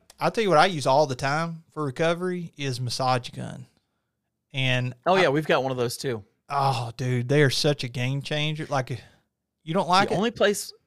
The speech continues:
Speaker 2: the only place where I got sore last, a couple weeks ago
Speaker 1: Uh-huh.
Speaker 2: was, uh, in my calves. And I don't like using the massage gun on my calves. That does not feel good. <laughs>
Speaker 1: Oh, you don't like
Speaker 2: I don't
Speaker 1: it on
Speaker 2: know
Speaker 1: your
Speaker 2: why
Speaker 1: calves?
Speaker 2: my calves doesn't feel good.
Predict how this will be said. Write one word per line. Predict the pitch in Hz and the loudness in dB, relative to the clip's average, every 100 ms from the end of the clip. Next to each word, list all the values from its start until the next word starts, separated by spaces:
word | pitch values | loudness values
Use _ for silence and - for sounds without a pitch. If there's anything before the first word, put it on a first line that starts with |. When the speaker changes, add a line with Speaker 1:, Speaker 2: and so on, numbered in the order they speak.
| _ _ _ | _ _ _
Speaker 2:
the | - | -4
only | 175 247 | 0 0
place | - 233 208 | 2 2 2
where | 196 | 0
I | |
got | 180 135 | 0 -2
sore | - 147 143 | -2 -2 0
last, | 123 123 - - | 0 -2 -8 -14
a | - | -8
couple | 143 135 | -6 -6
weeks | 135 135 156 | -8 -10 -6
ago | 156 175 185 _ | -2 -2 -4 _
Speaker 1:
Uh-huh. | 147 135 143 _ _ - | -6 -4 -4 _ _ -6
Speaker 2:
was, | 135 139 127 123 - - | 0 2 2 0 -8 -4
uh, | 120 110 98 98 - | -2 -2 -4 -6 -8
in | 139 | -4
my | 113 | -4
calves. | - - 135 110 95 110 - _ _ _ _ 135 | -6 -4 -2 -2 -4 -8 -14 _ _ _ _ -6
And | 131 | 0
I | 151 | 0
don't | 147 | 2
like | 143 135 | 0 -2
using | 135 120 | -8 -6
the | |
massage | 113 - 120 117 | -6 -2 -2 -2
gun | 127 | -8
on | 117 | -8
my | 117 | -8
calves. | - 110 101 | -6 -6 -4
That | 151 | -4
does | 135 | -4
not | 123 113 - | -4 -4 -4
feel | 110 | -6
good. | 110 101 | -2 -2
<laughs> | 85 719 - - 370 - | -4 -6 -12 -4 -4 0
Speaker 1:
Oh, | 190 190 175 | 2 4 4
you | 175 | 2
don't | 196 | 2
like | 165 190 | 2 4
Speaker 2:
I | |
don't | 214 | 6
Speaker 1:
it | |
on | 185 | 6
Speaker 2:
know | |
Speaker 1:
your | 156 | 6
Speaker 2:
why | 175 | 6
Speaker 1:
calves? | 175 196 | 4 4
Speaker 2:
my | 220 | 2
calves | 156 143 139 | 2 0 -2
doesn't | 127 131 123 | -8 -8 -6
feel | 127 | -6
good. | 113 104 | -4 -8